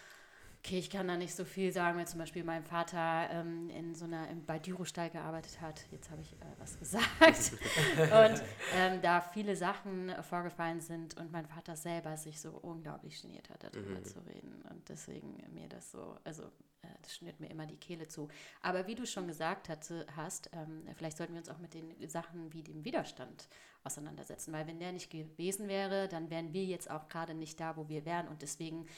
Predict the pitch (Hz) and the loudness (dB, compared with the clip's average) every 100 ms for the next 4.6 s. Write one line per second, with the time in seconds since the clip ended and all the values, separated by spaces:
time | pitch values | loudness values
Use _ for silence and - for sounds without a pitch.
0 | - - 202 202 160 135 139 165 147 151 | -8 0 0 0 0 0 -2 -6 -6 -4
1 | 156 160 160 160 - 156 151 - 160 - | -6 -8 -8 -6 -4 -4 -6 -2 -4 -4
2 | 156 160 156 156 151 156 151 160 - - | -8 -8 -8 -12 -12 -6 -2 -2 -4 -10
3 | 135 165 165 151 147 - - - - _ | -8 -8 -4 -4 -4 -10 -20 -20 -20 _
4 | - 165 156 151 151 | -8 -4 -2 -4 -6